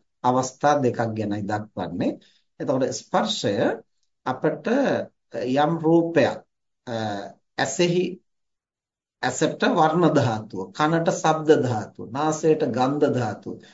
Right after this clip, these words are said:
දිවට රස ධාතුව, කයට පොට්ටබ්බ ධාතුව, පොට්ටබ්බ කියේ පඨවි තේජෝ වායු. එතකොට මේවා ස්පර්ශ වෙනකොට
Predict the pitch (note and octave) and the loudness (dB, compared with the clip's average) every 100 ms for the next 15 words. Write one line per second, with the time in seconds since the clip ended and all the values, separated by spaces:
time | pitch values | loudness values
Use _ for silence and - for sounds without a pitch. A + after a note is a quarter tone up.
0 | _ B2 D3+ D3+ C#3+ A#2+ B2 D#3 C#3 A#2+ | _ 0 4 4 4 0 0 0 0 -2
1 | G2+ - G2+ G2+ C3 C#3+ D3 - B2+ - | -4 -8 -14 -4 2 2 0 -2 -2 0
2 | - D3+ C#3 A#2 A2 A#2 - - C3 B2 | 0 2 0 -2 -2 -4 -4 -4 -2 -2
3 | B2+ C#3 D3 B2+ A#2+ A#2+ B2+ B2 A#2+ A2+ | -2 -2 -2 -2 -2 -2 -2 0 0 0
4 | C3 G#2 D#2 - - _ _ _ - D#3+ | -2 -2 -4 -10 -16 _ _ _ 0 2
5 | F#3 G#3 C3+ C#3+ F#3 A#3 - - - _ | 4 2 2 4 4 4 2 0 -4 _
6 | _ _ - C#3+ - E3+ E3+ F#3 E3+ D#3 | _ _ -10 -8 0 0 2 0 2 0
7 | E3+ D3 - | -2 -4 -2